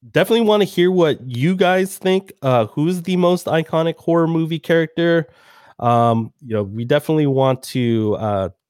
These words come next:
k-, keep that interaction with you. So, um, where can they find us on Twitter?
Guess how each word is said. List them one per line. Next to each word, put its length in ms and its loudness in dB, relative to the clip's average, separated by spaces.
k-, 220 -18
keep 240 -2
that 140 2
interaction 460 2
with 140 -2
you. 240 -2
So, 440 2
um, 360 2
where 220 0
can 220 -2
they 160 0
find 680 -2
us 240 0
on 280 -2
Twitter? 540 -4